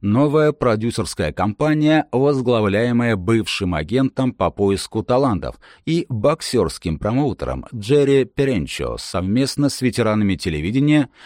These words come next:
Бадом Йоркином и Норманом Лиром.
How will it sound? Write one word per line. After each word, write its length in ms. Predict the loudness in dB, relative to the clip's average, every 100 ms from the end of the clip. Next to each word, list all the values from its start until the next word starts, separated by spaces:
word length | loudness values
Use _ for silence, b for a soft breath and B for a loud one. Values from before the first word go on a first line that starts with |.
| B
Бадом 420 | 0 2 4 2 0
Йоркином 640 | 0 0 0 0 2 0 0
и 280 | 0 0 2
Норманом 680 | 2 4 4 2 2 2 0
Лиром. 540 | 0 0 0 -6 -12